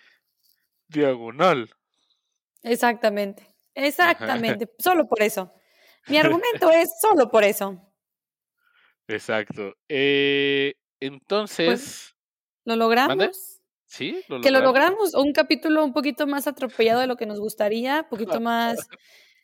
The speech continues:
Speaker 2: con más conflictos técnicos de los que esperábamos y que nos hemos enfrentado, pero se logró, se
Speaker 1: Definitivamente,
Speaker 2: logró.
Speaker 1: se logró. Llegamos al final del episodio de hoy.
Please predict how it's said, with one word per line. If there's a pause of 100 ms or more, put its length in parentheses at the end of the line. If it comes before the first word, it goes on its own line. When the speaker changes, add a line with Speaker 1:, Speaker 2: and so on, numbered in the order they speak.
Speaker 2:
con
más
conflictos
técnicos
de
los
que
esperábamos
y
que
nos
hemos
enfrentado, (240)
pero (360)
se
logró,
se
Speaker 1:
Definitivamente,
Speaker 2:
logró.
Speaker 1:
se
logró. (480)
Llegamos
al
final
del
episodio
de
hoy.